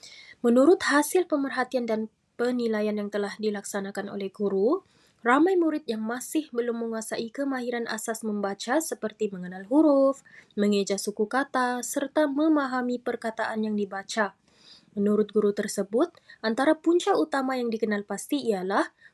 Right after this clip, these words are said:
kurang pendedahan kepada bahan bacaan di rumah, latar belakang keluarga, serta suasana sekolah yang kurang kondusif.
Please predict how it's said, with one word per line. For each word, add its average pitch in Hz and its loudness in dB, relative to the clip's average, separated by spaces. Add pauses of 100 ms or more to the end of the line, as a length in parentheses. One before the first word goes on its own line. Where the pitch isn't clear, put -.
kurang 320 2
pendedahan 247 -4
kepada 208 -6
bahan 214 -6
bacaan 214 -6
di 202 -2
rumah, 190 -6 (480)
latar 208 -2
belakang 196 -8
keluarga, 196 -4 (240)
serta 277 0
suasana 302 0
sekolah 247 -2
yang 226 -4
kurang 277 -2
kondusif. 208 -4